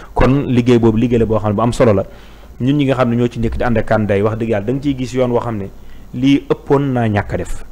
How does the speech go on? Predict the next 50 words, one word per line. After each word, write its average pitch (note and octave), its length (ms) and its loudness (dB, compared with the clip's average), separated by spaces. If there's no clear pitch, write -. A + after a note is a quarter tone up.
ëppoon - 220 0
naa G#2 180 0
ñàkk G2+ 200 -4
a F#2 40 -6
def. - 160 -12
Ki C#3+ 120 -2
ma, C#3 120 2
ñi C3 160 0
ma C3+ 80 2
àndandoo B2 360 0
tamit A#2 240 -4
keneen B2+ 260 0
ki B2 100 -2
daaw, A2+ 260 2
ndeysaan B2 320 -2
mi A#2+ 100 -4
jóge B2 160 0
ba A#2+ 80 0
ci A#2+ 100 -4
jumaa A#2+ 240 0
ji, A2+ 220 -6
ndeysaan A#2 460 -2
moom A#2 320 0
àgg A#2+ 320 2
gis A#2+ 140 -6
kurus A#2+ 280 0
yi, A#2 220 -4
mu A#2 240 -6
yëf A#2+ 340 -2
yi A#2+ 240 0
yéem C#3 160 2
ko B2 100 0
lool B2+ 260 4
ba - 100 0
kurus C3 260 2
yi A#2 140 0
jë-, B2 120 -4
ne B2 180 -2
ma B2 100 -2
nu A#2 160 -2
may B2 140 0
def A#2 140 -4
ba A#2 160 -2
am A#2 140 -6
ci A2 100 -8
kurus G#2+ 340 -8
jënd A2 200 -4
yóbbaale G#2 460 -6
ko. - 80 -20
Waaw, F#2 220 -2